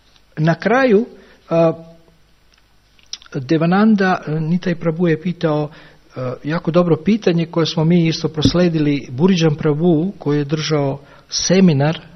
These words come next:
na isti, na isti ovaj, na isto ovo poglavlje. A, Dharma Prabhu, e, nam je dao link, <clears throat> da pitao je da,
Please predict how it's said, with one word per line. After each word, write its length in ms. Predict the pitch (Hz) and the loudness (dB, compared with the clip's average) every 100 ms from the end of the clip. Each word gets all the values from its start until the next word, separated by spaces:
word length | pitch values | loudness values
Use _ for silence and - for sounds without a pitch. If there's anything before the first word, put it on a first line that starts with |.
| - | -6
na 320 | 135 143 139 - 156 | -2 0 -2 -4 -8
isti, 360 | - - 135 - - - | -8 -8 -10 -10 -20 -10
na 140 | 135 | -6
isti 320 | 143 - - | -6 -6 -8
ovaj, 360 | 139 135 123 131 - - - - - - - - | -6 -6 -6 -8 -14 -20 -20 -20 -20 -20 -14 -4
na 80 | |
isto 200 | 147 - | -4 0
ovo 140 | 151 135 | 0 0
poglavlje. 600 | - 170 190 160 147 165 - - - _ _ 143 | -2 -2 0 0 0 -4 -6 -20 -20 _ _ -4
A, 420 | 139 143 143 147 - - _ 147 | -2 0 -2 -4 -10 -20 _ -6
Dharma 280 | 147 151 143 | -4 -2 -2
Prabhu, 520 | - 143 139 139 139 - - - _ _ _ _ _ - - | -2 -4 -2 -2 -2 -10 -20 -20 _ _ _ _ _ -20 -12
e, 120 | 135 | -8
nam 160 | 131 131 | -4 -4
je 60 | |
dao 220 | 131 147 139 | 2 4 4
link, 400 | 170 208 143 - - - - - - - - | 4 4 2 -4 -18 -20 -18 -18 -18 -20 -4
<clears throat> 540 | - 226 185 175 156 151 | 4 6 4 2 -4 0
da 260 | 175 170 - - - - - | 0 -2 -10 -20 -20 -12 -6
pitao 360 | 233 - 214 | -2 4 6
je 140 | 185 165 | 6 4
da, 340 | 160 151 143 | 2 0 -2